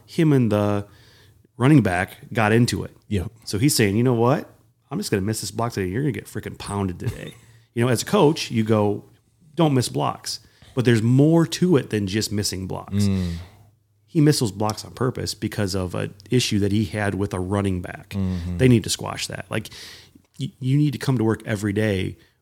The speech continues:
Speaker 1: with, as soon as you walk in the door, anything that's bothering you stays outside. 'Cause the moment you bring that into your workplace, <clears throat> you miss that block and somebody gets lit up.
Speaker 2: Which is very hard to do, though.
Speaker 1: It, it is. It's super hard to do. And in, like, in my line of work,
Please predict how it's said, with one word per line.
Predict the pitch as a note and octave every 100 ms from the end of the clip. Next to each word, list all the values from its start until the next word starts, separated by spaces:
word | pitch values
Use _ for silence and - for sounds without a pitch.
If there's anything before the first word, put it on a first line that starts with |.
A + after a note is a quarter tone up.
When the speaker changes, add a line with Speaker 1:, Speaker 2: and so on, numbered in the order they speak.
| _
Speaker 1:
with, | G2+ G#2+ G#2 G2+ -
as | A2
soon | - B2
as | A2
you | A2+
walk | A2+ A2
in | G#2
the | G2+
door, | G2+ F#2+ - _
anything | A2+ C3 C3+ C#3
that's | C3
bothering | F2+ E2+ E2+ F2 G#2 A2 A#2
you | A#2 B2+ - _
stays | - - G2+ F2+
outside. | F2+ - F#2+ - - _ _
'Cause | - G#2+ A2+
the | G#2
moment | A#2+ C#3
you | A2+
bring | G#2 G#2+ A2
that | G2
into | G#2 G#2
your | G2+
workplace, | F#2+ G2+ - A#2+ B2+ C#3 - - - -
<clears throat> | - C3+
you | A2+ B2
miss | G#2+ A2
that | - G2+ F#2
block | G2 A2 F#2+ F#2
and | F#2+ F2
somebody | A#2+ G2+ F#2+
gets | F2+ - G2
lit | G2
up. | G2+ - - _ _ _ _
Speaker 2:
Which | G2 -
is | F#2 G2+
very | F#2+ F#2 G#2+ F2 D#2
hard | D#2+ E2+ D#2
to |
do, | D#2+ D#2
though. | D2+ F#2
Speaker 1:
It, | F2+
it | C3
is. | G3+ C4 F2
It's | B2+
super | - G#3+ F3+
hard | C3 F#2+
to |
do. | F#2 F#2 F2+ - _ _ - _
And | D#3 B2 B2
in, | C3+ B2+
like, | A2 G#2+
in |
my | F#2+ A2+
line | D3 G#2+
of |
work, | F#2 G2+